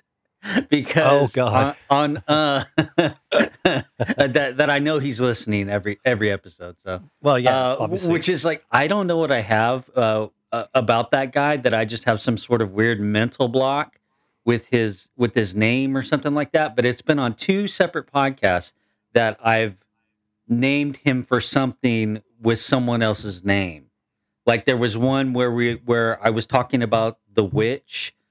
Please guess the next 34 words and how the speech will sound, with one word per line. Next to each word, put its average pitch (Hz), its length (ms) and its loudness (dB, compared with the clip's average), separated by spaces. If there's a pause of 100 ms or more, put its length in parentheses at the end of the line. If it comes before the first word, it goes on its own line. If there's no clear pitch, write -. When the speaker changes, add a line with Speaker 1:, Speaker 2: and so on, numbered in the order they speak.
(200)
Speaker 1:
but 110 100 4
I 107 80 0
kept 117 320 -4
Speaker 2:
Oh, 113 80 -4
yeah. 113 60 -4
Speaker 1:
saying 113 720 0 (320)
Ari 110 380 2
Aster 160 640 -2 (1040)
because 147 280 2
I 147 100 2
get, 139 280 -6
<laughs> - 0 -
because 151 360 0
the 151 100 2
two 165 260 0
kind 156 200 0
of 120 100 -6
work 127 300 -2 (100)
in 117 200 2
the 107 120 2
same 107 300 0
z-, - 180 -10 (500)
in 135 380 0
similar 143 420 0
zo-, 98 280 -2 (100)
genres, 101 560 -2
right? 90 200 -4 (580)
So 151 140 2
Speaker 2:
Yeah, 127 60 2
for 113 60 -4
Speaker 1:
I, 127 140 2
Speaker 2:
sure. 113 160 -6
Speaker 1:
I 127 80 0
ke-, - 260 -8